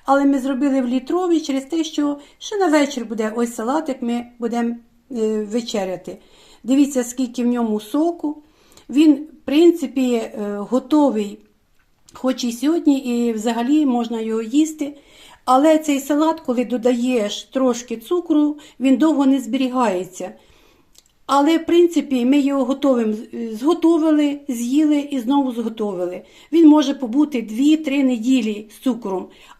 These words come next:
А можна точно такий самий рецепт, як я вам пропонувала, зробити без цукру. Він буде зберігатися довше. Але ми практикуємо,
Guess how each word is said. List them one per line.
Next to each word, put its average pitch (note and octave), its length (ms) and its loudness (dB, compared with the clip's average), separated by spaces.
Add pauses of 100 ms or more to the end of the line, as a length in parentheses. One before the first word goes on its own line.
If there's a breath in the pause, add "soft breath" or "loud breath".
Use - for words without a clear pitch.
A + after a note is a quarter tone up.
(220)
А C4 160 4
можна C#4+ 400 6
точно C#4 400 0
такий A#3+ 280 -6
самий B3 320 -2
рецепт, G4+ 420 -6
як C#4+ 160 -4
я C4 60 0
вам B3+ 120 0
пропонувала, A#3 800 -2
зробити D#4 400 -2
без D4+ 300 -2
цукру. G#3+ 320 -6
Він D4+ 120 2
буде D4+ 180 2
зберігатися B3+ 600 -4
довше. F#3 500 -8 (540 soft breath)
Але G#4 160 -6
ми G4+ 120 -6
практикуємо, C#4+ 760 0